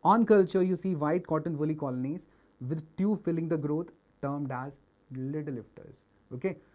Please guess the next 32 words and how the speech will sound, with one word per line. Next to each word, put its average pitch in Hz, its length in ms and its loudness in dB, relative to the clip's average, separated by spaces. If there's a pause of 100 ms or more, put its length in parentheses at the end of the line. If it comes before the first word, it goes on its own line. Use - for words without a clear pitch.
(120)
so 160 120 -6
this 190 460 0 (300)
can 190 300 2
definitely 180 640 -2 (1400)
one 151 180 0
of 156 140 -2
the 175 180 -2 (300)
questions 160 440 -2
which 151 140 -6
can 160 220 -4
come 170 280 -4 (380)
in 165 180 -4
your 143 360 -4 (320)
particular 135 480 -6 (220)
exam. 151 500 -2 (260)
Okay, 151 380 0
in 175 160 0
this 208 160 6
particular 185 640 2
scenario 175 560 2
based 160 260 -4
also 135 300 -6
it 135 120 -4
can 117 200 -12
come, 101 140 -16 (460)
and 143 280 0
this 180 180 0
I 185 60 0
have 170 120 0
already 170 340 0
discussed 170 400 -2
up, 202 180 -2